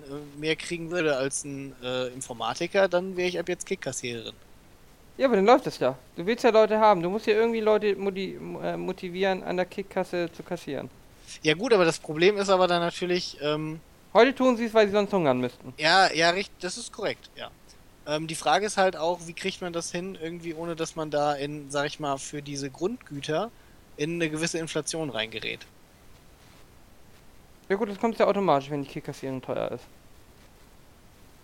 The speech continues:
Speaker 1: Wie, das kommt automatisch?
Speaker 2: Naja, wenn deine Kassierer teurer werden, für schlechte Arbeit,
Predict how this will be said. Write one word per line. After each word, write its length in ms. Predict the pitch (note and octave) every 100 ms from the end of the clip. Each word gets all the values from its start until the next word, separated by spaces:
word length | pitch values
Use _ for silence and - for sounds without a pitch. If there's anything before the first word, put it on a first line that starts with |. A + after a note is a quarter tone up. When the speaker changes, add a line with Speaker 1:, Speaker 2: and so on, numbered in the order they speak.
| - -
Speaker 1:
Wie, 100 | C3
das 140 | A#2+ -
kommt 140 | B2+ -
automatisch? 460 | A2+ A#2+ B2 B2+ - - -
Speaker 2:
Naja, 280 | F3 G#3 F#3+
wenn 140 | F#3+
deine 160 | F#3 F3+
Kassierer 540 | F3+ - G3+ F3+ E3
teurer 360 | F3 E3 F3 F#3
werden, 340 | G3+ A3 D#4+ - - - -
für 100 | -
schlechte 380 | E3 F3 E3 D3+
Arbeit, 380 | C3 C#3+ E3+